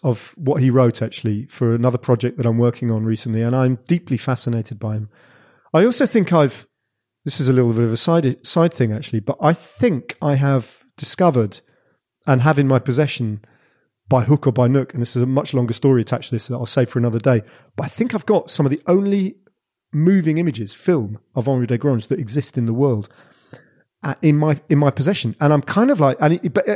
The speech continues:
it's only a fleeting shot, and he's standing three quarters with his back to the camera in the footage that I've got hold of. But, um, it's kind of captivating because he is, like, this towering figure.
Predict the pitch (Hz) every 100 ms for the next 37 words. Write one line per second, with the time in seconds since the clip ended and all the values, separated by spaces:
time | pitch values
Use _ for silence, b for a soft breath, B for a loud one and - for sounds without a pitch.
0 | - 202 220 233 220 - 214 214 175 151
1 | 185 151 - 123 123 - - - 170 160
2 | 143 - 180 170 147 - 131 123 - 151
3 | - - 120 - 147 127 104 - b b
4 | b b 127 117 139 - 117 127 120 107
5 | - 113 107 107 - _ 135 131 127 123
6 | 117 - b b - 185 196 - - 135
7 | 120 - 107 107 - 117 135 135 151 135
8 | 131 117 113 - b b b b b b
9 | _ 127 - - - 160 175 160 135 120
10 | - 139 110 107